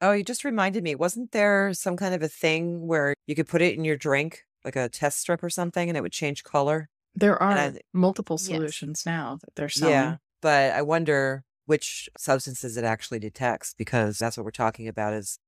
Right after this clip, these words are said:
Speaker 1: there's a wide variety of sleeping pills and other things.
Speaker 2: It seems to be a mixed bag of strips, solution, nail polish, coasters, drops, straws that change color. Uh, there's a lot of different things that
Speaker 1: Right.
Speaker 2: you can use now, but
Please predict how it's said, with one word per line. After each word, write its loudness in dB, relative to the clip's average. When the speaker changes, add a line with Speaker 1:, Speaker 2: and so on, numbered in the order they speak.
Speaker 1:
there's -4
a -4
wide 2
variety -2
of -6
sleeping -6
pills 0
and -8
other -2
things. -4
Speaker 2:
It -8
seems 2
to -2
be -2
a 0
mixed -2
bag -4
of -2
strips, 0
solution, -4
nail 0
polish, -4
coasters, -2
drops, -4
straws -2
that -4
change -4
color. -4
Uh, -6
there's 0
a 0
lot 4
of -2
different -2
things 2
that 2
Speaker 1:
Right. 0
Speaker 2:
you 0
can -2
use 0
now, 0
but -4